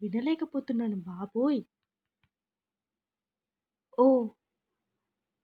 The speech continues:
ముందు నన్ను పరిచయం చేసుకోవడం మర్చిపోయాను. ఏం చేయను, వాడంటేనే చాలు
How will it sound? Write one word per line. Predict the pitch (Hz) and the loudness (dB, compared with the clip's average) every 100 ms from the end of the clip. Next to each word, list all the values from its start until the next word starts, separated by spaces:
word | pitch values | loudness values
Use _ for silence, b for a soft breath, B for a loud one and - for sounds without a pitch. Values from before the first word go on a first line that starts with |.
| _ _ _ | _ _ _
ముందు | 214 196 254 | -6 -2 0
నన్ను | 311 294 269 | 0 0 -2
పరిచయం | - 190 175 - 302 311 | -4 -12 -10 -6 -4 -2
చేసుకోవడం | 302 285 - 277 277 247 | -4 -6 -4 -2 -2 -2
మర్చిపోయాను. | 214 - - 208 180 165 165 _ _ _ _ _ _ B B B _ | -4 -6 -12 -10 -10 -12 -18 _ _ _ _ _ _ B B B _
ఏం | 254 254 269 | -2 0 0
చేయను, | 269 240 214 240 220 _ _ _ _ _ | 0 0 0 -4 -10 _ _ _ _ _
వాడంటేనే | 226 233 226 214 202 220 226 277 | 0 2 0 -2 -2 -4 -2 -4
చాలు | 277 247 226 | -6 -8 -10